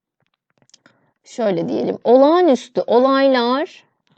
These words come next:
olağanüstü olaylar ve olağan olaylar. Yani, eee, yaşanması mümkün olaylar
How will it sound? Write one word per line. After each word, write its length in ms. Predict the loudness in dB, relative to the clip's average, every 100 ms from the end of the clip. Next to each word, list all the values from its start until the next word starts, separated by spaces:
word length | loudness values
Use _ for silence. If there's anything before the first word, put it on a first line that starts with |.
| _ _ _ _ _ _ _ _ -10
olağanüstü 1080 | -6 -4 -4 -4 -4 -6 -10 -8 -4 -4 -6 -6
olaylar 1040 | -4 -2 -4 -4 -4 -4 -6 -8 -10 _ _ _ _ -6
ve 480 | 4 4 4 -2 -6 _ _ _ 4
olağan 680 | 6 6 4 2 2 2 0
olaylar. 600 | 0 0 -2 -4 -4 -2
Yani, 540 | 0 0 2 0 0 -4 _ _ -2
eee, 760 | 0 2 2 2 2 2 -2 _ _ _ _ _ 2
yaşanması 760 | 2 2 0 2 0 0 4
mümkün 800 | 6 4 2 2 4 4 0 -8 _ -2
olaylar 800 | 0 0 0 0 -2 -4 -8